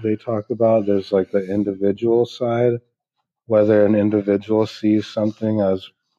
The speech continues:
like, uh, legitimate. And then they called it, this other concept, validity.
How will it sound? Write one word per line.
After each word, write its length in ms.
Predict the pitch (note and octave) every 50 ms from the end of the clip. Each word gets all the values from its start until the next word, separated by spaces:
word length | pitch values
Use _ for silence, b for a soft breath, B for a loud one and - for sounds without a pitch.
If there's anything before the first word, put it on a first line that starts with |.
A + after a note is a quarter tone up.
| _ -
like, 200 | F#2 F2 F2 - G2+ G2+ - _
uh, 180 | F#2+ F#2+ F#2 F2+
legitimate. 840 | F#2 F#2 F#2+ F#2+ G2 - G#2+ G#2 G#2 G#2+ A2 A2 A2 A2+ A#2 A2 - _ _ _ _ _ _ _ _ _ _ _ _ _ _ _ _ _ -
And 160 | G#2+ G#2 G#2
then 180 | G#2 G#2 G#2 G#2
they 140 | G#2 G#2
called 380 | G#2 - - A2+ A2 G#2+ G#2 A2
it, 380 | A2 G#2 G2 F2+ B1 - G2+ G2+
this 220 | G#2 G2 - -
other 220 | G#2+ G#2 G#2 G#2
concept, 580 | G#2 - A2+ G#2+ G#2+ G#2 - - - G#2+ G2 G2
validity. 960 | F#2+ F2+ G2 F#2+ F2+ F2+ F#2+ G2 G2+ G2+ G2 F2+ F2+ F#2 F2+ F2+ F#2 F#2+